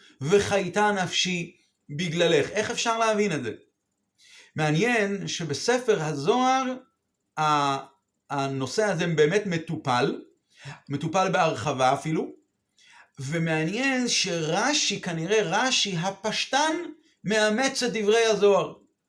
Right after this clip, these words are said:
מה נאמר בספר הזוהר? בספר הזוהר, בחלק ג' של ספר הזוהר, אומר הזוהר ככה, "פתח רבי אלעזר", אני אומר בלשון הקודש, "פתח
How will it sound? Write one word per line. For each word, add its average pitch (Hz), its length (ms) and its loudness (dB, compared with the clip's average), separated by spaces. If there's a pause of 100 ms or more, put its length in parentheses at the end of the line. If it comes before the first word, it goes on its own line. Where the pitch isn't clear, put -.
(180)
מה 202 120 2
נאמר 220 380 2
בספר 185 460 -4
הזוהר? 120 440 -2 (440)
בספר 240 420 0
הזוהר, 151 320 2
בחלק 196 380 0 (120)
ג' 190 120 -2 (840)
של 131 180 -8
ספר 196 360 -2
הזוהר, 190 320 2
אומר 196 220 0
הזוהר 185 320 2
ככה, 151 320 0
"פתח 185 520 -2
רבי 190 400 -2
אלעזר", 175 280 0
אני 175 140 -2
אומר 185 200 -2 (460)
בלשון 151 260 -4
הקודש, 175 560 -2 (300)
"פתח 220 380 2